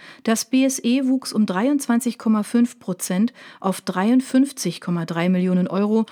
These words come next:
Das Besucherplus lag bei zehn Komma drei Prozent, zweihundertfünfundneunzigtausenddreihundertdreiundachtzig Menschen. Baden-Baden: Das B S E stieg um neunzehn Komma sieben Prozent auf dreißig Komma vier Millionen Euro. Die Zahl der Gäste wuchs um sechs Prozent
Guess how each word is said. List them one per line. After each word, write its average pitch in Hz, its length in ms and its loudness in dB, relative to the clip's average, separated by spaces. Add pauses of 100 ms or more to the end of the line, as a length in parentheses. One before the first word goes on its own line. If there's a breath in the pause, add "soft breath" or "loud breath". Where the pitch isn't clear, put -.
(220 loud breath)
Das 202 180 -2
Besucherplus 233 880 0
lag 214 300 -2
bei 202 200 -2
zehn 233 300 0
Komma 254 280 4
drei 196 240 -2
Prozent, 165 600 -8 (400 loud breath)
zweihundertfünfundneunzigtausenddreihundertdreiundachtzig 208 3000 0
Menschen. 185 440 -2 (520)
Baden-Baden: 208 640 0 (560 loud breath)
Das 180 220 -4
B 214 180 0
S 214 100 -4
E 247 220 0
stieg 262 320 0
um 240 120 4
neunzehn 220 360 2
Komma 214 260 2
sieben 247 260 2
Prozent 170 500 -4
auf 139 160 -8
dreißig 151 420 -6
Komma 180 240 0
vier 190 220 0
Millionen 180 400 0
Euro. 196 360 0 (380 loud breath)
Die 214 80 2
Zahl 190 260 0
der 202 140 0
Gäste 196 400 -2
wuchs 214 220 -4
um 233 100 2
sechs 220 260 -2
Prozent 202 540 -2